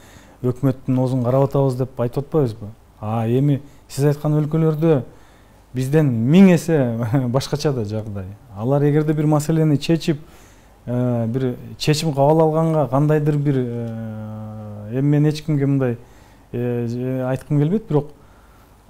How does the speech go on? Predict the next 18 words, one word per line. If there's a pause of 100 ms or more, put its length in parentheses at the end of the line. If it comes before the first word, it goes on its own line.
(280)
парламенттин,
э,
маселенин
чечилишине
салымы
таптакыр
мындай (200)
өтө
төмөн
да.
Ошондуктан (380)
ал
эффективдүү
эмес.
Эми
биз
албетте
өзүбүздүн,